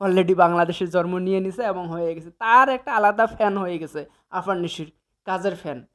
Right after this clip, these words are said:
কেননা তার কাজ অন্য লেভেলের। তো এইটা মনে করেন আফরান নিশুর কাজের ফ্যান আমিও একজন, <laughs> কেননা আফরান নিশু যে লেভেলের, মানে, পরিচালক, তার যে কাজকর্ম কখনোই, মানে,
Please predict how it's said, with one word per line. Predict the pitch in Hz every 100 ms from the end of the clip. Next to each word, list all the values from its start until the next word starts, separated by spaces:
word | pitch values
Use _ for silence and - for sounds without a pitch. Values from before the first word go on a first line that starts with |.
| _ _
কেননা | 190 208
তার | 247 _ 185 180
কাজ | 190 214 254
অন্য | - 233 233
লেভেলের। | 214 170 156 143 127 151
তো | - - _
এইটা | 214 214 262 285 320 - _
মনে | 196 190 202
করেন | 208 233 233
আফরান | 190 196 214
নিশুর | 214 233 226 _ _ _ -
কাজের | 190 233
ফ্যান | 220 240 262
আমিও | 202 196 208 196
একজন, | 170 147 117 _ _ _ _ _
<laughs> | 262 - _ _ _
কেননা | 202 208
আফরান | 190 185 220
নিশু | 220 233
যে | 208 190 202
লেভেলের, | 214 226 240 254 240
মানে, | 196 180
পরিচালক, | 190 220 226 262 185
তার | 170 185 175
যে | 175 185
কাজকর্ম | 180 202 - 196 185
কখনোই, | 196 220 226 277 339 _ _ _ _
মানে, | 180 185 180 180 180 180